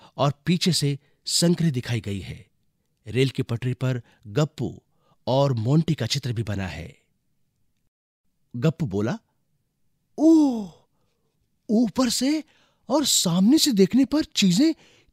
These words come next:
कितनी अलग दिखती हैं।" इन चित्रों को देखो और चर्चा करो कि चीजें क्यों एक सिरे पर चौड़ी और बड़ी दिखाई देती हैं, जबकि दूसरे सिरे पर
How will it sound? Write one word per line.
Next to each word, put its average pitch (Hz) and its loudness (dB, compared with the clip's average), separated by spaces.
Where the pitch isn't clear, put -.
कितनी 277 4
अलग 277 -2
दिखती 285 0
हैं।" 262 2
इन 220 8
चित्रों 160 2
को 127 -2
देखो 101 -10
और 156 4
चर्चा 151 0
करो 123 -4
कि 160 2
चीजें 143 2
क्यों 202 4
एक 190 4
सिरे 160 2
पर 127 -2
चौड़ी 139 -2
और 139 2
बड़ी 143 4
दिखाई 131 -2
देती 104 -6
हैं, 85 -8
जबकि 165 0
दूसरे 151 2
सिरे 143 2
पर 135 -2